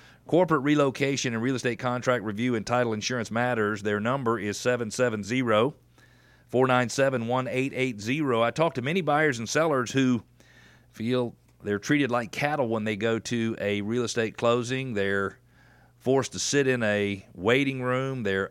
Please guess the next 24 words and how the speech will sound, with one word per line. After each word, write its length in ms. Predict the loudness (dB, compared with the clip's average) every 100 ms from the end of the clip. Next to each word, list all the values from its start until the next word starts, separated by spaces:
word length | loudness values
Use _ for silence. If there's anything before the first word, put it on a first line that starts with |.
| 0
ushered 340 | 0 0 -2
into 380 | -2 -4 -2 -2
a 60 |
room. 580 | 0 0 -2 -2 -4 -4
They're 320 | -2 0 0 -4 -12 0
told 240 | 2 2
to 60 | 0
sign 260 | 0 0
a 20 |
bunch 220 | 2 0 -2
of 80 |
paperwork 580 | 0 0 2 0 0 0
that's 160 | -4 -6
confusing 760 | -6 -8 -2 0 0 -2 -6
and 80 | -2
a 60 | 2
little 220 | 2 2
overwhelming, 760 | 2 0 0 0 0 -2 -2
and 80 | -4
then 120 | -2
they're 180 | -4 -2
ushered 340 | 0 0 -2 -2
right 260 | 0 0
out. 320 | 2 2 0